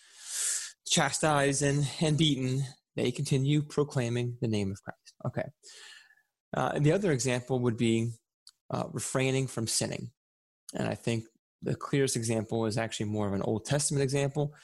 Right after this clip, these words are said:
uh, in the book of Daniel, when Daniel's three friends are commanded by Nebuchadnezzar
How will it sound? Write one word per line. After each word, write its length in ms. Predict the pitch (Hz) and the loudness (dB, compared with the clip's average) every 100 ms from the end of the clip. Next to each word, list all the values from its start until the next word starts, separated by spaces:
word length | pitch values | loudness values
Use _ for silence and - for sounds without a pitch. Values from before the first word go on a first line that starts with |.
| - _ - | -20 _ -14
uh, 140 | - - | -6 -2
in 100 | 113 | 0
the 80 | 107 | 0
book 140 | 110 | 0
of 120 | 104 | 0
Daniel, 500 | 135 131 135 131 127 - _ _ | 2 2 2 0 -2 -10 _ _
when 280 | - 113 107 | -2 0 0
Daniel's 440 | 107 123 117 107 - | 2 2 0 -2 2
three 160 | 202 | 2
friends 440 | - 131 113 120 - | 2 0 0 -2 -4
are 160 | 127 113 | -2 -2
commanded 800 | - 127 143 151 139 135 139 147 - _ _ _ _ - | -2 -2 0 2 2 2 2 -2 -8 _ _ _ _ -2
by 520 | 117 123 131 139 143 131 | 2 4 2 2 2 0
Nebuchadnezzar 600 | 127 143 127 104 107 | 0 0 0 2 0